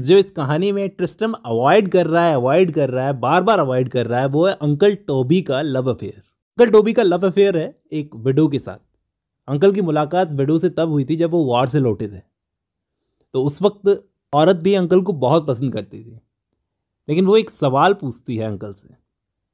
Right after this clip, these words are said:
जो सिर्फ उस विडो के दिमाग में नहीं, बल्कि हर एक रीडर, मेरे, आपके, जो हम सब जानना चाहते हैं, वो विडो वही सवाल पूछती है अंकल टोबी से कि अंकल टोबी को कौन सी खास जगह पर इंजरी हुई है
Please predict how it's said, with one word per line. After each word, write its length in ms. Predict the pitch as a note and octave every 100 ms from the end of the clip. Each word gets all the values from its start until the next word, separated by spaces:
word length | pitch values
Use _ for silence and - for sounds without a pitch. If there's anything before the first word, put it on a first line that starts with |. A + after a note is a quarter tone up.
| _ _ _ _ -
जो 80 | C#3
सिर्फ 300 | F#3+ F#3+ F#3+
उस 220 | E3+ E3 C#3
विडो 300 | B2 C3 E3
के 180 | F#3
दिमाग 340 | E3 C#3 C#3 C#3+
में 100 | D3+
नहीं, 200 | D3+ C3+
बल्कि 460 | A#2+ C3+ C#3+ D3+ - _ C3
हर 140 | E3
एक 200 | F#3 F#3
रीडर, 420 | G#2+ C3+ D3 C3 - _ _ _ _ _ _ _ -
मेरे, 580 | C3 C3 D3 D#3+ E3 -
आपके, 500 | C#3 C3+ C#3 D3+ D3+ C#3+ _ _ _ -
जो 400 | C#3+ F#3+ G3 _ _ _
हम 140 | F3+ G3
सब 220 | G#3+ G3+
जानना 340 | D3 B2 A2+
चाहते 320 | G2+ F2+ _
हैं, 120 | - _ _ _ _ -
वो 100 | D3+
विडो 280 | C#3 F3+ F#3+
वही 220 | D3 G3
सवाल 300 | F3 D3 C3+
पूछती 340 | A#2 G#2+ -
है 140 | A#2+ _ _ -
अंकल 260 | B2 C3
टोबी 240 | A#2 G#2+ G2+
से 160 | A#2 D3 _ _ _ _ _ _ _ -
कि 80 | G3
अंकल 340 | F3 E3 B3
टोबी 320 | A#3+ G3 F3+
को 180 | F3+ G3+
कौन 300 | A3+ E3+ F3
सी 200 | G3 C4
खास 320 | G3 D3 E3+
जगह 260 | D#3+ D#3+ C#3+
पर 140 | C3+
इंजरी 300 | B2 A#2+ A#2+
हुई 160 | A2 F#2
है 140 | D#2